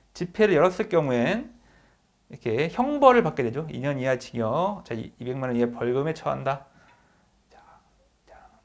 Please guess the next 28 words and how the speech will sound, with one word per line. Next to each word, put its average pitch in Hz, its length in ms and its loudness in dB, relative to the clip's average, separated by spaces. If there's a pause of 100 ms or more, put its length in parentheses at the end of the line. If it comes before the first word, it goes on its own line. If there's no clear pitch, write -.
(200)
집회 175 320 -4
신고서를 196 640 2
반려받은 190 1080 4 (600)
이제 123 100 -6
당사자 185 380 2
입장에서는 160 960 0 (520)
금지 214 360 0
통고를 214 340 2
받았다고 170 400 -2
볼 147 140 -8
수밖에 170 200 -4
없겠죠. 139 460 -8 (160)
예, 120 120 -10
반려받은 139 500 -2
거니까. 113 480 -6 (160)
다시 120 180 -12
돌려받았으니까. 120 1080 -4 (460)
자, 139 100 -8
따라서 190 520 2 (240)
만약에 226 260 2
이거 226 260 4
집회 220 540 0
계속 190 220 -10 (520)
하게 247 260 0
되면, 208 460 2
원래대로 185 440 4
하게 202 200 4
되면 214 480 2